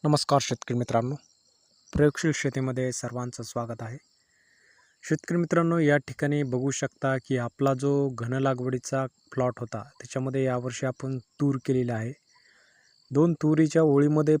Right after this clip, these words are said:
पंधरा बाय एक हे अंतर असून आपण त्याच्यामध्ये कापसाला आता रोटावेटर केलेला आहे आणि याच्यामध्ये आपण हरभरा किंवा गहू हा या ठिकाणी करणार आहोत. याच्यामध्ये आपण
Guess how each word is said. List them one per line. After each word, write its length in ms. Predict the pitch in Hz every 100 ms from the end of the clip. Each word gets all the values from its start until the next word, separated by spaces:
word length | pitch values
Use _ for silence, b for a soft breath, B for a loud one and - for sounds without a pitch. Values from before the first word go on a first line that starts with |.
| -
पंधरा 260 | 135 139
बाय 360 | 135 139 127 127
एक 180 | 135 -
हे 60 | 127
अंतर 380 | 123 127 139 135
असून 360 | 131 143 143 - -
आपण 360 | 123 - 139
त्याच्यामध्ये 560 | 135 127 - 139 139 123 95 _ _ b b b b -
कापसाला 500 | 123 - - 143 143
आता 300 | 139 - 139
रोटावेटर 600 | 127 123 143 135 127 131 -
केलेला 260 | 131 123
आहे 180 | 120 113 135 _ _ b b b b _
आणि 400 | 135 131 135 131
याच्यामध्ये 480 | 127 - 143 143 143
आपण 540 | 131 - 143 143 147 131 -
हरभरा 360 | 123 123 143 127 - _ _ _
किंवा 300 | 139 143 139 113
गहू 200 | 127 151 107 _ _ _ _ _ _
हा 380 | - 139 139 135
या 160 | 127 127
ठिकाणी 440 | 127 120 127 127 -
करणार 280 | 117 123 123
आहोत. 200 | 117 135 _ _ b b b b b b b -
याच्यामध्ये 400 | 131 160 165 170
आपण 340 | 165 - 165